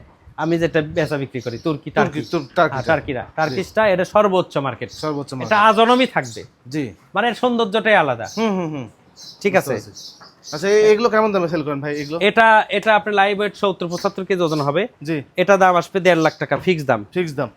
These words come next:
Speaker 1: দেড় লক্ষ টাকা আসবে।
Speaker 2: আচ্ছা, কোনো রকম
Speaker 1: কুরবানির
Speaker 2: দরদাম
Speaker 1: জন্য
Speaker 2: হবে?
Speaker 1: নিতে পারে ছয় দাঁত।
Speaker 2: ছয় দাঁত।
Speaker 1: হুম।
Speaker 2: আচ্ছা।
Speaker 1: এই দেখেন, এটা, এটা একটা পাঠা।
Speaker 2: জি।
Speaker 1: এটা দুই দাঁত হচ্ছে। দুই দাঁত কেবল, হ্যাঁ।
Speaker 2: দুই দাঁত।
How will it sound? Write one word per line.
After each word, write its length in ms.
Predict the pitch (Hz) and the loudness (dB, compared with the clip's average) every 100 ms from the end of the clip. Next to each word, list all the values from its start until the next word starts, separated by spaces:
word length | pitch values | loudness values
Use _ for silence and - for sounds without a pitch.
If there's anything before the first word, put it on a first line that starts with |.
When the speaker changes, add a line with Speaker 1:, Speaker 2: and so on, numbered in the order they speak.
| - | 0
Speaker 1:
দেড় 180 | 180 175 | 2 4
লক্ষ 220 | 156 - | 2 -2
টাকা 220 | 135 117 | -4 -2
আসবে। 160 | 107 135 | -4 -8
Speaker 2:
আচ্ছা, 180 | 123 120 | -10 -10
কোনো 260 | 180 190 | -6 -2
রকম 100 | 190 | 0
Speaker 1:
কুরবানির 240 | 208 196 196 | 2 2 2
Speaker 2:
দরদাম 140 | 190 | 0
Speaker 1:
জন্য 100 | 190 | -2
Speaker 2:
হবে? 100 | 196 | -2
Speaker 1:
নিতে 140 | 185 | -2
পারে 180 | 170 196 | -2 -2
ছয় 200 | - 185 | 0 -2
দাঁত। 160 | 143 120 _ - | 0 -4 _ -8
Speaker 2:
ছয় 160 | 165 | -6
দাঁত। 160 | 131 117 - | -6 -8 -10
Speaker 1:
হুম। 160 | 135 113 - | -12 -12 -16
Speaker 2:
আচ্ছা। 280 | 135 131 104 - _ _ _ _ _ | -14 -12 -14 -18 _ _ _ _ _
Speaker 1:
এই 100 | 202 | -2
দেখেন, 320 | 202 165 135 117 - _ - | 0 0 -4 -8 -20 _ -16
এটা, 260 | - 180 190 | -8 -2 -2
এটা 340 | 170 190 208 | -2 -4 0
একটা 240 | 202 - 180 | 2 2 0
পাঠা। 380 | 185 165 185 220 - - | 0 0 -2 -2 -10 -10
Speaker 2:
জি। 160 | 151 131 - 165 | -8 -8 -10 -8
Speaker 1:
এটা 380 | 160 156 147 135 - - - | 2 4 4 0 -12 -20 -12
দুই 160 | 165 175 | -4 -2
দাঁত 240 | 160 156 | -2 -4
হচ্ছে। 260 | 160 - 190 - _ _ _ - - - _ _ - _ _ _ _ 156 | -8 -10 -16 -16 _ _ _ -20 -20 -20 _ _ -20 _ _ _ _ -4
দুই 140 | 170 | 0
দাঁত 140 | 147 - | 0 -2
কেবল, 160 | 127 123 | -4 -4
হ্যাঁ। 160 | 123 | -6
Speaker 2:
দুই 160 | 117 165 | -4 -4
দাঁত। 140 | 143 | -4